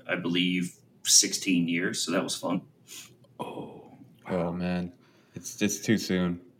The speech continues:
Speaker 2: Yeah, we had
Speaker 3: Well
Speaker 2: snow the day a-, the day before Thanksgiving. No, the day before Halloween. So we, we've, we've already had our first snow.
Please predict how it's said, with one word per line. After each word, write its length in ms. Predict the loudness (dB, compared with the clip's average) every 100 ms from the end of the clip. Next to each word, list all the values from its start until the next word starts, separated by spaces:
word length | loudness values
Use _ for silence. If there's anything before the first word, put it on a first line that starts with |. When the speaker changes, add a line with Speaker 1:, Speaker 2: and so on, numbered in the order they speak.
| -8
Speaker 2:
Yeah, 160 | -2 0
we 140 | 6
had 140 | 8 8
Speaker 3:
Well 60 |
Speaker 2:
snow 760 | 6 6 6 6 6 4 2 0
the 160 | -6 -8 0
day 260 | 4 6 6
a-, 220 | 4 2
the 80 | -2
day 140 | 0
before 380 | 0 0 -6 -2
Thanksgiving. 420 | 6 6 8 6 8
No, 160 | 6 8
the 40 |
day 120 | 6
before 440 | 6 2 4 6 6
Halloween. 540 | 4 2 -2 -6 -8
So 160 | -8 -6
we, 160 | -4
we've, 360 | -4 -4 -6 -8 -4
we've 160 | -4
already 180 | -2 -2
had 160 | -2 -4
our 80 | -4
first 280 | -4 -4
snow. 300 | -2 -4 -4